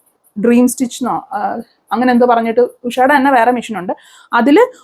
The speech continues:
ഒത്തിരി ഫങ്ഷണാലിറ്റീസും കൂടുതലാ. ഈ സ്റ്റിച്ചസ്, ഈ ബിൽറ്റ് ഇൻ സ്റ്റിച്ച് ഉണ്ട്, ഇതെല്ലാം ബിൽറ്റ് ഇൻ ആണ്, നമ്മളായിട്ടൊന്നും ചെയ്യേണ്ട. ഈ ഒരു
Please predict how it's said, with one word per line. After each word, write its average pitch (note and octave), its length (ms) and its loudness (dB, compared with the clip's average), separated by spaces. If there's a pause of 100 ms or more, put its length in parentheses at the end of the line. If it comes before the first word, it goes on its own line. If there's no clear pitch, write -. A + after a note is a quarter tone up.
ഒത്തിരി F#4 360 2
ഫങ്ഷണാലിറ്റീസും E4 840 0
കൂടുതലാ. G3+ 340 -2 (320)
ഈ C#4+ 220 4
സ്റ്റിച്ചസ്, D4 480 -2
ഈ C4+ 60 2
ബിൽറ്റ് C#4+ 320 2
ഇൻ F#4 100 0
സ്റ്റിച്ച് A#3 300 -4
ഉണ്ട്, E3+ 160 -4
ഇതെല്ലാം E4+ 420 0
ബിൽറ്റ് D#4+ 260 -2
ഇൻ C4 100 0
ആണ്, F#3 160 -6
നമ്മളായിട്ടൊന്നും D4 580 0
ചെയ്യേണ്ട. C4+ 320 -2
ഈ C4+ 220 -2
ഒരു C4+ 240 0